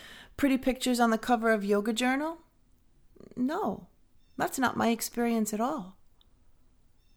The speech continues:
And so my experience tends to be yoga is,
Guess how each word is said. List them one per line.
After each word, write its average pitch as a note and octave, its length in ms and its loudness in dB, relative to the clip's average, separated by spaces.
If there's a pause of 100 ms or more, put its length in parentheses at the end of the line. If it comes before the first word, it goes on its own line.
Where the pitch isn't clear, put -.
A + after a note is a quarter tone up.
(360)
And B3+ 140 2
so C4 280 4 (280)
my D#4 240 2
experience A#3 600 2
tends A#3 300 2
to B3 100 -2
be A#3 120 2
yoga A#3+ 400 4
is, G#3 360 2